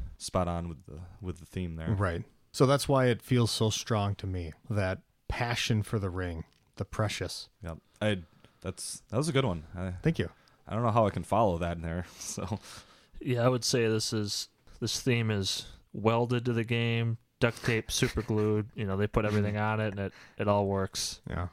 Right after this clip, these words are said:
Speaker 3: Uh, it's nothing more thematic than this game for me, as long as you've experienced the books or the movies.
Speaker 2: Right.
Speaker 3: You know, it feels helpless when you're the free people.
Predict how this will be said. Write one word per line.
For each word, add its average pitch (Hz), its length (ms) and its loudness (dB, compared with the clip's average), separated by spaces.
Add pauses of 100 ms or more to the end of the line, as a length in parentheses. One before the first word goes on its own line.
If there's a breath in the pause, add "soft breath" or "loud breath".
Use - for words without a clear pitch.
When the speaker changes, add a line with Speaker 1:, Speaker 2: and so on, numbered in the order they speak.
(160)
Speaker 3:
Uh, 95 100 -8
it's - 220 -6
nothing 113 320 2
more 104 240 0
thematic 98 540 -2
than 98 120 -4
this 95 140 -2
game 92 260 -6
for 92 140 -6
me, 87 220 -6 (360 soft breath)
as 110 120 2
long 110 180 2
as 104 140 -2
you've 101 420 0 (800)
experienced 113 720 2
the 110 60 0
books 104 300 -2
or 101 140 0
the 98 80 -4
movies. 90 540 -10 (280)
Speaker 2:
Right. 87 260 -6 (140)
Speaker 3:
You 113 80 0
know, 92 100 -4
it - 140 -6
feels 104 240 4
helpless 123 440 2
when 110 140 0
you're 110 100 2
the 101 60 -2
free 107 240 0
people. 98 520 -2